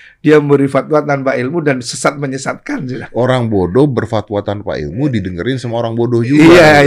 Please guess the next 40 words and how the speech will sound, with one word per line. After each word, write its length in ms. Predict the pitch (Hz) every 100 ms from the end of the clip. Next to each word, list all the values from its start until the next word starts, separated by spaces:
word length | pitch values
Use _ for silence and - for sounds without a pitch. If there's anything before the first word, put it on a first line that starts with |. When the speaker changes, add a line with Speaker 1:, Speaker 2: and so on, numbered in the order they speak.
| 139
Speaker 2:
kan? 60 |
Speaker 1:
itu 100 | 147 -
jadi 140 | 165 147
sesat 280 | 170 170
Speaker 2:
Jadi 60 | 156
Speaker 1:
menyesatkan, 420 | 151 147 143 123 120
Speaker 2:
sesat 140 | 123
Speaker 1:
sudah. 140 | 113 113
Speaker 2:
menyesatkan. 840 | 113 110 143 143 - 107 98 92 90
Speaker 1:
Iya, 240 | 147 185 127 127
akhirnya 340 | 127 139 160 277
menjadi, 400 | 226 240 131 123 117 117 _
ya 260 | 147 131 120
itu 180 | 123 139
menjadi 380 | 208 214 160 127 - _ _ _ _ _ _
sangat 640 | - - 110 113 117 117 -
apa, 220 | - 113
menyedihkan 640 | 123 131 127 135 - 123
ya. 160 | 117 107 110
Ya, 160 | - 123
seperti 380 | 123 - 127 120
yang 140 | 123 123
terjadi 440 | 123 123 123 127
di 180 | 120 123 - - - - - -
beberapa 320 | - - 120
kasus 420 | 120 113 - 123 -
yang 220 | - 127 -
kita 280 | 120 - 117
lihat 280 | 117 113
ya, 140 | - -
kayak 260 | - - _
yang 180 | - - - 185 _ _ _ _ - _ -
kekerasan-kekerasan. 1200 | - 55 - 58 58 - - - - - 120 120
Itu 140 | -
ya 100 | -
karena 320 | 269 262 330 339
dia 180 | - 294
nggak, 180 | 233 -
sebetulnya 460 | - - 143 180
nggak, 200 | 170 123